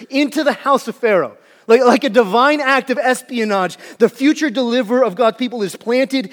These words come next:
into the house of the enemy. He's taught by the enemy. He's fed by the enemy. He's protected by the enemy. We assume that he's even loved and cared for by the enemy. God is undermining Pharaoh and Egypt from right under their noses. He's toppling their kingdom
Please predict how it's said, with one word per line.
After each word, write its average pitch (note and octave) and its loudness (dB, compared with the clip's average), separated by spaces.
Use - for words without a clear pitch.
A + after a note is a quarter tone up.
into C#4 0
the C#4+ -2
house A#3+ -4
of F#3 -4
the G3 -4
enemy. D#3+ -8
He's - -2
taught D#4 -8
by A3 2
the F#3+ -4
enemy. C#3 -6
He's B3+ 0
fed E4 2
by A#3 4
the G#3 -2
enemy. G3 -2
He's G3+ -4
protected C#4 -6
by B3 2
the A#3 -4
enemy. B3 -2
We B3 2
assume D#4+ -2
that B3 0
he's A3 -4
even A3 -2
loved B3 0
and G#3 -6
cared D4+ -2
for A3 0
by G#3 -2
the A3 -2
enemy. C4+ -2
God A#3+ -4
is G#3 -6
undermining D4 0
Pharaoh B3+ 4
and A#3+ -2
Egypt B3 -4
from A3+ -4
right C4+ 2
under C4 0
their A3+ -2
noses. G#3+ -2
He's G#3 -6
toppling D4+ -6
their B3+ -2
kingdom A#3+ -4